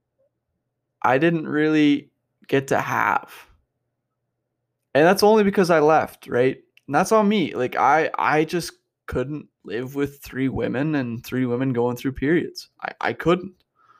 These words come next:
I was the only guy in the house, and I, I, I, I, at that point in time, I felt like I needed my dad, so I left.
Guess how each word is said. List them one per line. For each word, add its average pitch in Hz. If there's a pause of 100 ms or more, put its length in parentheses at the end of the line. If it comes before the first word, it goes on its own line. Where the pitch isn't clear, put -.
(2250)
I 123
was 120
the 117
only 139
guy 123
in 127
the 120
house, 131
and 127
I, 120
I, -
I, 80
I, - (260)
at 110
that 110
point 135
in 123
time, 127
I 147
felt 139
like 151
I 151
needed 156
my 170
dad, -
so -
I -
left. 269